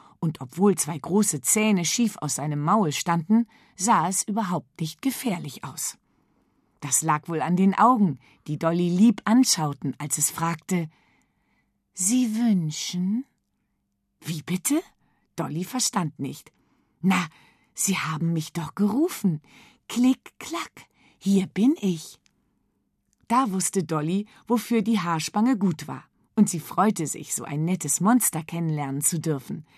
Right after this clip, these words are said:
Das allerdings machte plötzlich ganz schlitzige Augen, musterte Dolly und kam mit seiner Nase nah an ihre Haare heran. Es schnüffelte,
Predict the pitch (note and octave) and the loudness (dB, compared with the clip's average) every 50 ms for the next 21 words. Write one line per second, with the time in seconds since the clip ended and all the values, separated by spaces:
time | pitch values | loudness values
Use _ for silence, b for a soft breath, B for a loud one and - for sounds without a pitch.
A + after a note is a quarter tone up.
0 | B B B B B B B - B3 B3+ - - - A3+ A#3 B3 A3 B3+ B3+ C4+ | B B B B B B B -4 -2 -2 -2 -2 -2 -2 -2 -2 0 2 2 2
1 | C#4 - - B B B B B F#3 F#3+ - - - D#3+ - F3+ F3 D#3+ - - | 2 0 -2 B B B B B 0 0 0 -2 -8 -8 -6 -6 -6 -6 -6 -6
2 | E3+ E3 - - G#3+ A3+ C#4 - - - G3 G#3 G3+ - - - A3 - - - | -6 -6 -4 0 2 2 2 2 0 0 2 2 2 2 0 -2 -2 -2 -2 -4
3 | - D3 D3 D3 D#3 G3 B3 - B B B B B B E3+ G3+ A3+ A#3+ G#3 - | -2 -2 -2 0 2 2 2 0 B B B B B B 8 8 10 8 8 4
4 | - E3+ D3+ - C#3+ - - - C#3+ E3 G3+ B3 C#4+ C4 B B B B B G#3+ | 0 -4 -6 -6 -8 -8 -6 -4 0 2 2 2 2 0 B B B B B 2
5 | G#3 - - - F3 F#3+ A3 A3+ G#3+ D#3 - F#3 F3 F3 E3 D#3+ D#3+ D#3+ E3+ F#3+ | 2 2 0 0 4 6 6 6 6 4 2 -2 -2 -2 -2 -2 0 0 0 0
6 | G3+ F#3 D#3+ F3+ F3 E3+ F3 G3 A3+ B3+ C#4 - F#3+ G3 - F3+ D#3+ D#3 D#3+ F#3 | 0 0 0 0 0 2 2 2 0 0 0 0 0 0 0 0 -2 -2 -2 -2
7 | F3 D3+ E3 D#3+ D#3 C3 C#3+ C#3+ C#3+ C#3+ C3+ B2+ C#3+ B2+ - C3+ C3 b b b | -4 -2 -2 -4 -4 -4 -4 -6 -6 -6 -6 -6 -8 -8 -8 -12 -16 b b b
8 | b b b b b b C#3+ - - - - G3 B3 D4 C4+ - C4 B3 G#3+ - | b b b b b b -6 -4 -4 0 4 6 6 6 4 2 -4 -4 -2 -2
9 | A3+ A3 G#3+ | -4 -4 -6